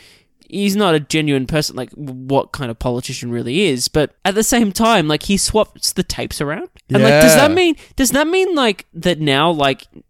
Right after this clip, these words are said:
Speaker 1: there's a, the war happens now? You know what I mean? Like,
Speaker 2: That's
Speaker 1: this
Speaker 2: the thing. It only raises more questions. Like, <laughs> people,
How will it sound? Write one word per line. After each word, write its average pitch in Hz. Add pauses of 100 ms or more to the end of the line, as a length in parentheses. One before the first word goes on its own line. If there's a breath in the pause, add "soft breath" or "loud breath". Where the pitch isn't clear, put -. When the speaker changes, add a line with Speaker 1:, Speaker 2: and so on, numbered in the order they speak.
(140)
Speaker 1:
there's 160
a, 147
the 160
war 139
happens 170
now? 196
You 226
know 233
what 247
I 190
mean? 160
Like, 139
Speaker 2:
That's 190
Speaker 1:
this 202
Speaker 2:
the -
thing. 196
It 170
only 247
raises 185
more 165
questions. 127
Like, 123
<laughs> 180
people, 165